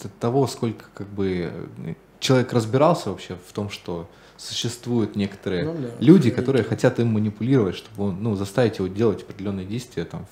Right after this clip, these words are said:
Speaker 1: в чужих интересах. Ам, вот это интересно. Ну, а как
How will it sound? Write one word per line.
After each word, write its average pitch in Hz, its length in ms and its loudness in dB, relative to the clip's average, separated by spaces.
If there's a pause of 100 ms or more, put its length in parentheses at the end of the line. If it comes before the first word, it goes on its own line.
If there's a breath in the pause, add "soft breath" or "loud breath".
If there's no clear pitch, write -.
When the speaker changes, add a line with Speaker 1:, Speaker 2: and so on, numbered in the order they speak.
(240)
Speaker 1:
в - 120 -18
чужих 101 280 -6
интересах. 90 420 -10 (1300 loud breath)
Ам, 90 360 -6 (1800)
вот 117 120 -2
это 113 120 -2
интересно. 117 400 2
Ну, 143 80 8
а 123 160 8
как 170 180 2